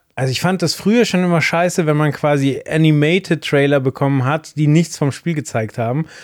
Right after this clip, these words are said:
So, hier ist es halt jetzt, äh, äh, Realverfilmung quasi. Fand ich sehr charmant, aber verrät mir halt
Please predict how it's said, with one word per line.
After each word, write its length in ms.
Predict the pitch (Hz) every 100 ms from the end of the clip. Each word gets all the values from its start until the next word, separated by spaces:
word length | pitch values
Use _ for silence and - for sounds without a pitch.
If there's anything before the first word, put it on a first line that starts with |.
| -
So, 140 | 135
hier 220 | 135 160
ist 80 | 165
es 160 | 156 139
halt 200 | 147 139
jetzt, 300 | 143 120 139
äh, 760 | 139 135 127 135 139 131 147
äh, 200 | - 139
Realverfilmung 1120 | 123 135 131 170 170 196 175 - 190 185 185
quasi. 640 | 185 - 160 170 170 190 208 - - - -
Fand 280 | - 180 233
ich 100 | 185
sehr 180 | 214 214
charmant, 580 | - 202 214 135 113
aber 420 | - 143 147 151 - - _
verrät 460 | - 139 127 160 175
mir 160 | 180
halt 220 | 165 165